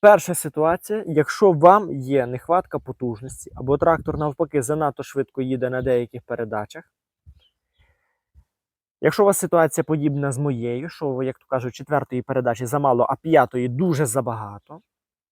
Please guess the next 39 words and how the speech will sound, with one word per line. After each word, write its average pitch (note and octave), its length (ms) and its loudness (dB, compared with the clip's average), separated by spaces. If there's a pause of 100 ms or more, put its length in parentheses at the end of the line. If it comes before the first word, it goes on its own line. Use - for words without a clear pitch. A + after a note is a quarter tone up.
(640)
то B2+ 80 -4
у - 20 0
вас E3+ 260 4
є F3 140 -2
один C#3 220 -6
варіант. C3+ 420 -14 (840)
Для B2+ 180 -2
того, F3 400 -2
якщо C#3+ 280 -4
у - 20 -4
вас C#3 160 -4
великі B2+ 320 -4
колеса, A3 380 -6
наприклад, D#3+ 320 -4
якісь B2 240 -10
там A2+ 200 -10
зубри A3 340 0
двісті F3 300 -8
сорок F3 260 -6
п'ять E3+ 240 -4
і D3+ 80 -12
так B2+ 180 -4
далі, A2 200 -4
чи A#2 140 -16
кентавр G3 480 0
двісті F3 320 -10
сорок, D#3+ 280 -8 (760)
ви A3+ 120 2
просто - 400 -4
ставите F#3 560 -2
на C#3+ 440 -6 (120)
півтора, E3 420 4
два, D#3+ 260 2
три D#3 260 -4
сантиметри C#3 680 -10
меншого D#3+ 400 -6
по B2+ 120 -8
діаметру D3+ 480 -6
шківа. A2 440 -8